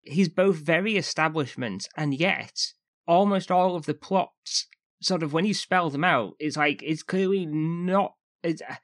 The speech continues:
it's this relation to the establishment is, is the part that I find incoherent, where, you know, the big businesses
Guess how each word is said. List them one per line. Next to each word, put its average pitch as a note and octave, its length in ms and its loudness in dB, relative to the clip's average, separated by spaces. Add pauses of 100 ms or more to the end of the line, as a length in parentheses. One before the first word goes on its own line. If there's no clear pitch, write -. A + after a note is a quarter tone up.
(440)
it's F3+ 160 0
this G3+ 160 0
relation A3 400 4
to G3+ 120 -6
the F#3+ 120 2
establishment D#3 800 -2 (100)
is, C#3 420 0
is C#3+ 180 0
the D3 100 -4
part D3+ 260 0
that B2+ 80 2
I C3+ 100 2
find C3+ 300 -4
incoherent, B2 800 -4
where, C#3 560 0 (380)
you - 100 -6
know, C3+ 140 0
the C3+ 100 -8
big E3+ 420 0
businesses B2+ 840 -2